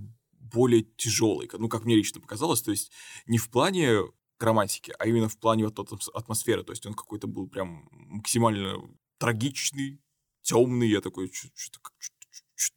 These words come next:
чё-то русский перевод как-то сильно отличается, чё-то как-то не та ситуация, в которой я вот тут оказался, э, при прочтении русского перевода».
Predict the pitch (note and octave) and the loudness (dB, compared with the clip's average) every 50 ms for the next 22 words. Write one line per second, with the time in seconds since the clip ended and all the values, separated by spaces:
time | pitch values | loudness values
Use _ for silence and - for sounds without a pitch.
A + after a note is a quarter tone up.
0 | _ - - G3+ - G3+ G3 G3 F#3+ F#3+ - - - - - G#3 G3 F#3+ - - | _ -2 -2 0 2 4 4 4 4 2 0 -4 -6 -2 2 2 2 2 2 -4
1 | - - - - - - G3 B2 A#2 A2+ A2+ - - - - C#3 B2+ A#2+ - - | -2 2 4 4 4 4 4 4 4 4 2 0 -2 2 4 4 4 4 2 -2
2 | - - - C4+ - C#4+ C#4 - - - D4 C#4 - - - - - C3 - C3 | -6 -6 -6 -2 0 0 0 0 0 -4 -4 -4 -6 -10 -12 -12 -12 -10 -6 -2
3 | D3+ A#3+ D#4+ - - F#3 E3 - C#3+ C#3 C#3 C3 A#2+ A#2 - A#2+ A2+ - B2+ A#2+ | 0 0 2 4 4 6 6 6 6 6 6 6 6 6 4 2 2 2 2 4
4 | - B2 B2 A#2 A#2+ A#2 A#2+ - - - A#2 A#2 A2+ A2+ B2+ A#2 A#2 C#3+ B2+ B2+ | 6 6 6 6 6 4 2 -2 -10 -10 -10 -8 -2 0 2 4 4 6 6 6
5 | B2 A#2 A2+ - B2 A#2 A#2+ - - - - - - - - - - A2 A2 G#2+ | 6 6 6 4 4 2 0 -2 -12 -18 -18 -20 -20 -20 -10 -4 0 2 2 2
6 | G#2 G#2 G2+ G2+ G2 F#2+ G2 G2 F#2+ F#2+ F#2+ F#2+ - B2+ A#2+ A#2+ A#2+ A#2 - - | 2 0 -2 -4 -8 -10 -10 -12 -14 -14 -16 -10 -6 -4 -2 0 0 -2 0 0
7 | C3 A#2+ A2+ A2 A2+ A#2+ A2+ - - G#2+ G2+ - A2 G#2+ G#2+ G#2 G2+ G2+ G2+ A2+ | 0 2 4 4 4 4 2 -2 -4 -6 -4 0 2 2 4 2 2 0 -2 -6